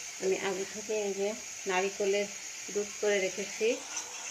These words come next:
নারিকেলের দুধটা দিয়ে দেব মশলার মাঝে। প্রথমে একটুখানি দিয়ে মশলাটা ভালো করে ভেজে নিই।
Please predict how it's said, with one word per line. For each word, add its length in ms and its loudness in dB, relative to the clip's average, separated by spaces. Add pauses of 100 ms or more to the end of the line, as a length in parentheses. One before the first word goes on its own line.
(1080)
নারিকেলের 560 2
দুধটা 380 0 (120)
দিয়ে 220 4
দেব 140 2 (840)
মশলার 440 2
মাঝে। 280 -2 (1500)
প্রথমে 380 -2 (180)
একটুখানি 640 -4 (180)
দিয়ে 220 6 (1400)
মশলাটা 500 0 (260)
ভালো 200 -2 (100)
করে 160 4 (120)
ভেজে 340 2
নিই। 140 0